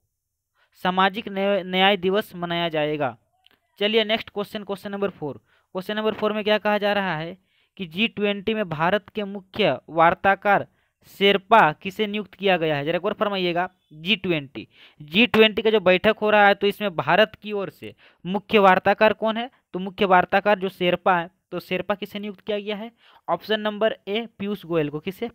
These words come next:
पीयूष गोयल को नियुक्त किया गया है। चलिए नेक्स्ट क्वेश्चन, क्वेश्चन नंबर फ़ाइव। क्वेश्चन नंबर फ़ाइव में सितंबर दो हज़ार इक्कीस में केंद्र सरकार ने किसे भारतीय निर्यात आयात बैंक, जिसको हम लोग एग्जिम बैंक कहते हैं,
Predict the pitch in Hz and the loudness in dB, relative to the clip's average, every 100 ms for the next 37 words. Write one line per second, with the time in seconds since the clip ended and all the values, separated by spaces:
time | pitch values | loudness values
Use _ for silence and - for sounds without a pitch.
0 | - 202 202 156 175 180 180 214 175 175 | -8 -6 -6 -4 -2 0 -2 -8 -6 -8
1 | - - 147 127 123 110 - _ _ _ | -6 -2 -2 -2 -8 -10 -18 _ _ _
2 | _ - 208 226 226 233 - 220 - 214 | _ -4 0 0 0 -4 -4 -8 -6 -8
3 | 214 214 214 208 - 156 135 _ _ _ | -8 -6 -4 -4 -2 -4 -4 _ _ _
4 | - 190 220 226 220 185 147 131 _ _ | -12 -8 -4 -4 -2 -2 -4 -10 _ _
5 | _ _ _ - 208 - 233 226 226 233 | _ _ _ -8 -6 2 2 4 2 2
6 | 214 214 - 233 220 214 220 220 220 214 | 2 0 -2 -8 -8 -6 -4 -4 -4 -6
7 | 190 214 196 175 120 - _ _ _ _ | -2 -2 -2 -6 -12 -20 _ _ _ _
8 | 196 214 240 220 165 185 208 - 226 220 | -8 -6 0 0 4 2 2 -4 -4 -4
9 | 208 202 208 214 - 185 202 190 165 170 | -4 0 2 0 2 4 2 0 -6 -6
10 | 165 - 202 202 190 190 175 185 214 196 | -6 -4 -2 -2 -2 -4 -2 -2 -2 -4
11 | 202 185 170 - 131 | -4 -4 -4 -6 -12